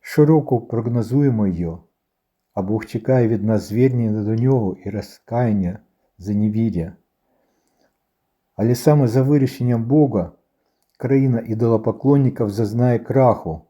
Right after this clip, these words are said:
як той колос на глиняних ногах.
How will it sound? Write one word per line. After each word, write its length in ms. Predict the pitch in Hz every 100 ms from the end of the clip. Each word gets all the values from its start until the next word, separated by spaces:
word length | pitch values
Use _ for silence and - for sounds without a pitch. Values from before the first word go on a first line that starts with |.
| _
як 220 | 101 107 -
той 200 | 127 117
колос 640 | 117 127 113 90 - _ _ _ -
на 120 | 101
глиняних 600 | 92 95 87 90 87 -
ногах. 540 | 92 82 80 - _